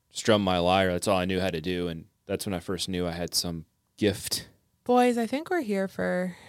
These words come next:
Speaker 2: a different reason. Like, I think it's more than of this. And she's gonna pick up the tapestry and just, like, kinda hold it.
Speaker 1: Like, we're meant to choose a side and fight one of the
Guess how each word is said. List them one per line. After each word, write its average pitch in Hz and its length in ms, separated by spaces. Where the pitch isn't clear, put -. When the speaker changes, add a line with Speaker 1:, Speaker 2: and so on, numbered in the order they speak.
Speaker 2:
a 202 100
different - 360
reason. 190 480
Like, 202 120
I 190 100
think 202 200
it's 196 180
more 175 580
than 175 320
of 170 180
this. 165 320
And 180 120
she's 175 180
gonna 165 160
pick 175 200
up 165 100
the 165 140
tapestry 170 560
and 175 120
just, 175 200
like, 170 300
kinda 170 140
hold 175 200
it. - 140
Speaker 1:
Like, 98 200
we're 107 80
meant 98 180
to 95 80
choose 98 280
a 90 60
side 95 440
and 87 120
fight 92 340
one 98 180
of 92 80
the 90 400